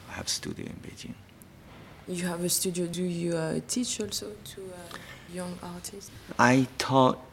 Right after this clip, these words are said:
Speaker 1: when I was in Honolulu. Yes, I taught art courses in art department. But since then, no. I, most time I'm doing my wo-, own work.
Speaker 2: Yeah.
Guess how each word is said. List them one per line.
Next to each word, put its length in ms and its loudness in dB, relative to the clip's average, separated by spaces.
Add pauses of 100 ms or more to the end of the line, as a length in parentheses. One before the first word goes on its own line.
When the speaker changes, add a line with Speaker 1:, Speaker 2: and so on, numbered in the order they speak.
(220)
Speaker 1:
when 220 6
I 60 6
was 340 2
in 880 2
Honolulu. 640 0 (760)
Yes, 360 -2 (120)
I 120 -2
taught 400 -2
art 260 -4
courses 560 -6
in 80 -10
art 240 -4
department. 540 -10 (880)
But 160 -4
since 320 -4
then, 320 -4
no. 280 -8 (240)
I, 40 -14
most 340 -4
time 340 -6
I'm 220 -12
doing 180 -6
my 120 -8 (100)
wo-, 320 -10
own 260 -8
work. 260 -14 (920)
Speaker 2:
Yeah. 100 -16